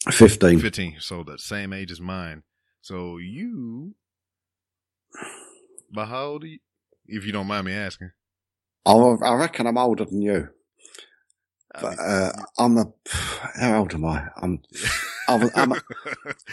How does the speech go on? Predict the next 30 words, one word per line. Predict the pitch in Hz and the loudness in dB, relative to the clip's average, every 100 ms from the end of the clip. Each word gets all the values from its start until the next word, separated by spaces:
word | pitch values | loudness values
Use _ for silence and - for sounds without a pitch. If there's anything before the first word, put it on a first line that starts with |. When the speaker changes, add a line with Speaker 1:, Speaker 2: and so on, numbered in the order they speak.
| - | -6
Speaker 2:
How | 127 123 | -2 0
Speaker 1:
was | 113 | 0
Speaker 2:
old | - | 0
am | 147 | 0
Speaker 1:
born | 117 | 0
Speaker 2:
I? | |
Speaker 1:
in | 110 | -4
sixty-nine. | - - - 117 110 120 95 78 - _ _ _ _ _ | -4 -6 -6 -6 -4 -2 -2 -6 -12 _ _ _ _ _
Speaker 2:
Oh, | - 170 - _ | -14 -14 -16 _
hey. | 104 330 135 95 78 58 _ _ _ | -16 -14 -14 -16 -20 _ _ _ _
Yeah, | 82 277 269 - | -20 -20 -20 -20
sixty-nine. | - - - 285 262 - 233 - _ _ _ | -20 -20 -20 _ -20 -20 -20 -20 _ _ _
That's | 85 | -20
a | 101 | -20
good | 107 107 | -20 -16
number. | 113 90 73 _ _ _ _ _ _ _ _ _ _ _ _ | -16 -18 _ _ _ _ _ _ _ _ _ _ _ _ _
All | 113 | -20
right. | 131 180 - | -20 -20 -20
Yeah, | 262 285 330 _ | -20 -20 _ _
you're | 262 302 | _ -20
just | - | -20
a | 233 | -20
little | 311 262 | -20 -20
bit | 110 92 | -18 -18
older | 92 92 | -20 -20
than | 90 | -20
me. | 95 110 - - - - - 906 906 | -16 -14 -14 -14 -16 -20 -20 -20 -20
<laughs> | - - - - - _ - _ _ _ _ _ _ _ _ _ _ _ _ _ _ 92 95 | -20 -18 -20 -20 -20 _ -20 _ _ _ _ _ _ _ _ _ _ _ _ _ _ _ -20
Yeah, | 101 113 117 117 | -18 -18 -18 -20
boy. | 104 87 82 - | -20 -20 _ -20